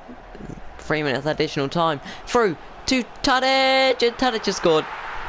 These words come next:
Dusan Tadic with the goal.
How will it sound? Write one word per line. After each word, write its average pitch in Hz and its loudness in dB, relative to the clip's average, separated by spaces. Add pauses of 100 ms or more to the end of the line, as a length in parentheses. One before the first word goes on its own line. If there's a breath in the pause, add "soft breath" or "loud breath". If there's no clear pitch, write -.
(2000)
Dusan 208 0
Tadic 170 -2
with 185 -2
the - -4
goal. 147 2